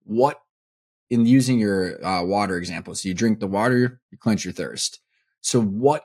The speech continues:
equal, what are the inputs to equal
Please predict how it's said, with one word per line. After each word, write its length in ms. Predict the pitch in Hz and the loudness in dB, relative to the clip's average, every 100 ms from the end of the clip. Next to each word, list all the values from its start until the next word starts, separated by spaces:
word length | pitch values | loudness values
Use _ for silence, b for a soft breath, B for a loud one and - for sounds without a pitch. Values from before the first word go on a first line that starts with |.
| _ | _
equal, 580 | 135 131 - 107 98 95 | -2 -2 0 0 2 0
what 140 | 113 135 | 2 2
are 60 | |
the 200 | 135 117 - | 2 0 0
inputs 840 | 120 113 - 80 73 - - - _ _ _ _ _ _ _ _ _ | 2 2 0 -8 -6 -4 -4 -6 _ _ _ _ _ _ _ _ _
to 180 | - 123 | -12 -4
equal 640 | 120 - 107 98 92 90 | -4 -2 -4 -2 -2 -4